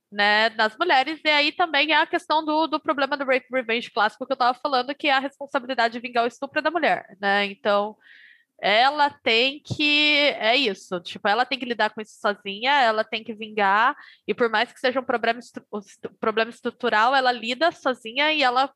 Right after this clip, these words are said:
ok, basta ela ter força, né, pra vingar e resolver a situação e que há uma redenção ali, então isso eu acho um problema. Então, esse ponto é um discurso que eu acho que pode vir daí, assim.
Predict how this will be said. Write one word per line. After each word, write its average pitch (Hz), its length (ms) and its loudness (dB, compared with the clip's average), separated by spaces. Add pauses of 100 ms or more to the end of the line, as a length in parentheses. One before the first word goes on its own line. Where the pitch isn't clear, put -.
(120)
ok, 254 480 0 (320)
basta 285 380 0
ela 349 140 0
ter - 140 -2
força, 285 640 0 (160)
né, 262 220 2
pra 254 200 0
vingar 247 420 0
e - 20 -2
resolver 254 400 -2
a 247 80 2
situação 247 480 -4
e 285 60 -8
que - 120 -6
há 269 120 2
uma 269 120 -2
redenção 254 520 -4
ali, 240 240 -2
então 226 200 -4
isso 240 200 -4
eu 247 40 4
acho 247 200 -2
um 240 40 -18
problema. 233 400 -2 (400)
Então, 285 360 0
esse 330 260 0
ponto 339 300 -2
é 339 60 4
um 330 100 -4
discurso - 480 -6
que - 100 -4
eu 339 80 4
acho 190 300 2
que 370 100 -2
pode 311 400 0
vir 269 240 0
daí, 277 380 2
assim. 185 340 -8